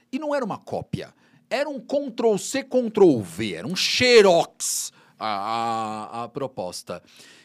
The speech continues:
E eu fui conversar, a gente entrou com uma ação judicial, o escritório entrou com uma ação judicial e o advogado mandou eu ir lá conversar com o juiz. Ele era meio louco e ele mandava o estagiário falar com o juiz. Mas, aí eu fui lá conversar com o juiz. Cheguei lá pra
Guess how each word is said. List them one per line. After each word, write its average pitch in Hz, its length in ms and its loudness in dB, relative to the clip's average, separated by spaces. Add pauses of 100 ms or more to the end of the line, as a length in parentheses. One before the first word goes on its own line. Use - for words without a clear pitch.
(140)
E 202 140 0
eu 254 160 0
fui 254 200 -4
conversar, 180 760 -2 (200)
a 151 80 -2
gente 143 220 -6
entrou 131 220 -14
com - 60 -20
uma 139 100 -14
ação 139 200 -16
judicial, 156 360 -16
o 185 40 -12
escritório 117 380 -16
entrou 113 160 -16
com 113 80 -14
uma 131 60 -6
ação 147 160 -10
judicial 185 680 -6
e 143 300 -8
o 127 220 -6
advogado 135 1080 -4
mandou 127 320 -6
eu 131 100 -4
ir 127 40 -6
lá 117 160 -10
conversar 117 480 -10
com 120 180 -14
o 123 60 -10
juiz. 120 380 -10 (440)
Ele 135 340 -10
era 147 160 -6
meio 107 180 -8
louco 110 480 -6
e 107 140 -8
ele 101 80 -8
mandava 98 300 -6
o - 20 -10
estagiário 98 480 -8
falar 87 220 -18
com - 100 -20
o 98 40 -14
juiz. 87 200 -16
Mas, 85 160 -16 (240)
aí 113 280 -10
eu 139 100 -12
fui 165 160 -16
lá 135 100 -12
conversar 131 380 -16
com 143 80 -16
o 175 40 -14
juiz. 185 240 -10 (400)
Cheguei 285 300 -2
lá 196 140 2
pra 165 240 -4